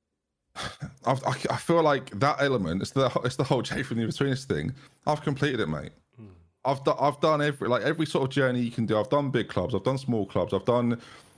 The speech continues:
Speaker 1: European journeymans, I've done Glory Hunter things where you go around different leagues. Like, yeah, I've not done, like, Japan yet <laughs> or whatever, or, like,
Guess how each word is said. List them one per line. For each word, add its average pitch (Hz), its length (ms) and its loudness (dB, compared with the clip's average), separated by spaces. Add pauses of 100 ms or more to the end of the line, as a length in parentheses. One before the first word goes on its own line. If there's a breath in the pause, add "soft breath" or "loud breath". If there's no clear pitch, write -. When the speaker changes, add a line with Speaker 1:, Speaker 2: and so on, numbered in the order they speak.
(120 loud breath)
Speaker 1:
European 117 400 2
journeymans, 90 540 2
I've 90 120 0
done 120 400 2 (480 loud breath)
Glory 123 240 2
Hunter 104 160 0
things 101 220 2
where 101 60 4
you 98 60 0
go 117 140 6
around 107 180 4
different 101 300 0
leagues. 90 460 0
Like, 98 260 2
yeah, 131 160 2
I've 98 80 -2
not 92 140 0
done, 95 180 2
like, 87 400 0 (180)
Japan 90 540 0
yet 85 260 2 (180)
<laughs> - 40 -20
or 160 80 4
whatever, 127 360 2
or, 117 100 2
like, 107 360 0